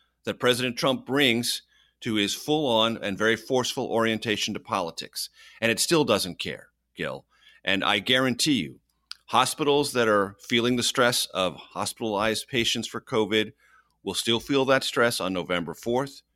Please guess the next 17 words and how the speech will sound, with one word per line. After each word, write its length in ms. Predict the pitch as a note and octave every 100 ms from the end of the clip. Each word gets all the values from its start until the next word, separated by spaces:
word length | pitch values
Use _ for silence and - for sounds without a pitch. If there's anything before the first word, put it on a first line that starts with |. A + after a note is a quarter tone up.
| _
fifth, 380 | _ B2 C3 - _ _ -
sixth. 520 | - B2 B2 - - _ _ -
We'll 120 | -
all 260 | G#2 A2+ B2
still 260 | - B2+
have 240 | A2+ A2 G2+
socially 600 | - - G#2 G2+ B2 A2+
distanced 580 | A#2+ - B2+ A#2+ - _ _
Thanksgivings 580 | A2 A2 - B2 A#2+ A#2+
and 100 | A#2+
Christmas, 400 | - A#2 B2+ A2+ -
or 120 | G2
none 260 | F#2+ G#2+
at 80 | B2+
all 240 | B2+ A#2+ B2+
in 100 | A#2
person, 480 | B2 A#2 C3 B2+